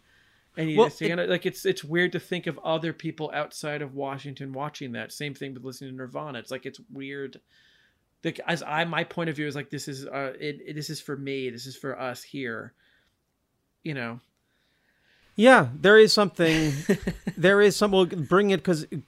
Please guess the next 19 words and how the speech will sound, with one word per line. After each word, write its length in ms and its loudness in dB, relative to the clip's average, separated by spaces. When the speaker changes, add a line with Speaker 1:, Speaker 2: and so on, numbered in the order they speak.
Speaker 2:
'cause 140 -2
w-, 540 -8
we 160 4
wanna 240 4
stay 260 2
sem-, 380 2
semi-Dune 720 4
focused 480 -2
here. 500 -2
But 240 -4
the 80 -2
fact 320 4
that 100 -4
Frank 380 0
Herbert 560 0
is 420 2
a 140 -6
Northwesterner. 1120 -2
Speaker 1:
Yeah. 220 4